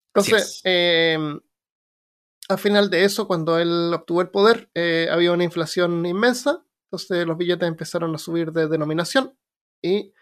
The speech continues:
Speaker 1: Ujú.
Speaker 2: encontramos diez billetes de diez millones de marcos alemanes de mil novecientos treinta y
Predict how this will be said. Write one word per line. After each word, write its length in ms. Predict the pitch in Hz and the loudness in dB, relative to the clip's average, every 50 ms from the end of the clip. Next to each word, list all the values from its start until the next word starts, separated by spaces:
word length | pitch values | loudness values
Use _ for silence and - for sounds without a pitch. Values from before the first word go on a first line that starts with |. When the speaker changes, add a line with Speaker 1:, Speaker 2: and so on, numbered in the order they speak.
| _ _ _ | _ _ _
Speaker 1:
Ujú. 300 | 135 123 120 120 110 101 | -4 -2 0 0 0 0
Speaker 2:
encontramos 720 | - 120 175 160 175 185 180 185 190 180 - - - - - | 0 -2 -2 0 2 2 2 4 2 0 0 -6 -12 -14 -16
diez 220 | - 147 190 202 190 | -2 0 0 2 2
billetes 580 | 214 208 185 190 196 196 208 185 - - - 160 | 0 0 2 2 2 2 0 0 -2 -6 -8 -4
de 180 | 160 156 156 | -2 -2 0
diez 280 | 151 160 185 202 220 220 | 0 0 0 0 0 0
millones 680 | 214 214 220 220 214 202 214 190 156 160 170 165 - - | -2 -4 -4 -6 -4 -2 -2 0 0 -2 -4 -6 -8 -10
de 120 | 170 170 165 | -8 -6 -2
marcos 580 | 170 175 160 156 - - - - - - - _ | -2 -2 -2 -4 -8 -12 -16 -16 -16 -18 -14 _
alemanes 680 | 139 156 190 190 160 117 73 - - - - - - _ | -8 -6 -4 -4 -4 -4 -6 -10 -12 -14 -16 -18 -14 _
de 80 | - 143 | -10 -8
mil 160 | 147 151 151 | -8 -6 -4
novecientos 400 | 151 151 147 - 165 156 - 156 | -4 -4 -4 -6 -10 -12 -14 -16
treinta 440 | - 151 147 147 156 _ - 135 147 | -12 -12 -12 -12 -10 _ -8 -6 -4
y 260 | 160 180 190 196 | -4 -4 -4 -4